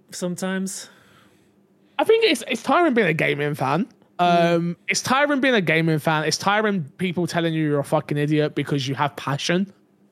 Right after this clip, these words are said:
Speaker 2: And that's, a-, again, if I can get anything out there to people, don't let people on the internet tell you you can't have feelings about something that you care about.
Speaker 1: Mm-hmm.
Speaker 2: Like, I don't care. Like, I, we, we, we, we do, we do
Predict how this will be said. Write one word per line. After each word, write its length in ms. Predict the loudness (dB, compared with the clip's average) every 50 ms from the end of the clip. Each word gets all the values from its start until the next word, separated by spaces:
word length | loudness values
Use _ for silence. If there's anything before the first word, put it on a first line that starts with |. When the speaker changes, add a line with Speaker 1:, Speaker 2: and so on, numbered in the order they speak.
| _ _ _ _ 0
Speaker 2:
And 160 | 0 2 2
that's, 200 | 2 2 2 0
a-, 140 | -2 -2 0 0
again, 280 | 0 0 0 0 0
if 140 | -2 -2 -2
I 60 | -2 -2
can 160 | -2 -2 -2
get 140 | -2 -2 0
anything 440 | 0 2 2 2 2 0 0 -2 -2
out 280 | 0 0 2 2 0 0
there 140 | -2 -4 -2
to 120 | -4 -6
people, 520 | -4 -4 -4 -6 -4 -4 -4 -2 -2 -4 -6 _ _ _ _ _ _ _ _ _ _ _ 0
don't 200 | 2 4 6 4
let 160 | 4 4 2
people 300 | 0 0 2 2 2 2
on 80 | 2 2
the 100 | 0 -2
internet 320 | -2 -2 -2 -2 -2 -2
tell 200 | -2 -2 0 0
you 200 | 0 -2 -4 -4
you 160 | -4 -6 -6
can't 280 | -4 0 0 0 2 2
have 140 | 0 -2 -2
feelings 420 | -4 -4 -4 -2 -4 -2 -2 -2
about 260 | -2 0 0 0 0 0
something 300 | -2 -2 -2 -2 -4 -4
that 100 | -4 -6
you 100 | -6 -8
care 280 | -6 -4 -2 0 0 2
about. 440 | 2 4 4 4 2 0 -4 -14 _ _ _ _ _
Speaker 1:
Mm-hmm. 180 | -12 -10 -2 0
Speaker 2:
Like, 280 | 2 2 2 0 -2 -6 -12 -12 -12 -4 0
I 60 | 2 2
don't 180 | 2 2 0
care. 380 | -2 -2 -2 0 -2 -4 -8 -8 -2
Like, 260 | 0 0 0 0 -2 -4
I, 120 | -4 -4 -4 -6 -14 -20 _ _ _ _ _ _ _ _ _ -20 -10 0
we, 120 | 2 2 2
we, 240 | 4 4 2 2 2
we, 240 | 2 0 0 0
we 200 | 2 0 0 2
do, 300 | 4 6 6 6 6 2 -6 -4 _
we 120 | 4 4 4
do 680 | 4 4 4 4 6 6 4 4 4 2 0 -4